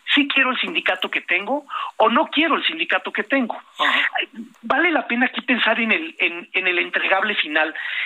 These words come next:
Speaker 1: y, y yo hago mucho esta reflexión, Javier. ¿Esto se va a traducir en un beneficio a los trabajadores?
Speaker 2: Claro,
Speaker 1: Pues,
Speaker 2: pues,
Speaker 1: la,
Speaker 2: buena
Speaker 1: eh,
Speaker 2: pregunta.
Speaker 1: por, por,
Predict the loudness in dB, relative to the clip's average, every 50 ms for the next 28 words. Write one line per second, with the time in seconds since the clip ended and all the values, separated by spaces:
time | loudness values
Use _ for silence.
0 | -6 -4 -2 -2 0 0 0 0 2 2 4 4 2 2 0 0 0 0 0 -2
1 | -2 2 2 2 2 2 -2 -2 0 0 0 0 2 0 0 0 2 0 0 -4
2 | -6 _ -20 -18 -18 -18 _ _ _ _ _ _ -2 -2 -2 0 0 0 0 0
3 | 2 2 2 2 2 2 0 -2 -2 0 2 2 2 2 2 0 2 2 2 0
4 | 0 0 -2 -2 0 0 0 0 0 -2 -2 0 0 0 0 0 -4 -4 -4 -2
5 | 0 0 0 2 2 0 0 0 -2 -6 -6 -8 -10 -14 _ _ -4 0 2 2
6 | 4 4 4 4 4 0 0 0 2 4 4 2 2 2 0 2 2 2 2 0
7 | 0 0 -2 0 0 -2 0 0 -4 -4 -4 -6 -8